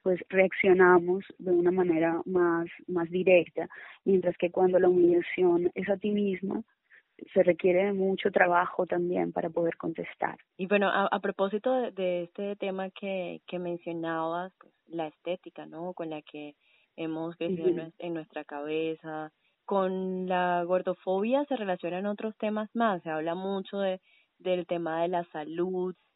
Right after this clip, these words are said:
Speaker 2: De hecho, médicos, profesionales de la salud que hacen parte de esta área, como la nutrición, nutriólogos, dicen, "Bueno, es que estar gordo es estar enfermo".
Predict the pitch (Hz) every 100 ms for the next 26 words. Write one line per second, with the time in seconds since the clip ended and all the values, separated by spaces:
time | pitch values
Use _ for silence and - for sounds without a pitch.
0 | _ 175 160 - 190 190 - 165 160 156
1 | 156 202 208 196 175 170 170 170 - 160
2 | 160 165 156 151 160 180 175 175 160 160
3 | 160 175 170 160 170 170 - 165 160 -
4 | 170 160 170 160 170 170 160 151 156 156
5 | - 156 - 165 170 170 160 160 165 170
6 | 170 165 170 170 175 - - _ - 214
7 | 190 190 220 - 226 220 220 220 220 214
8 | - 196 202 202 - 240 262 160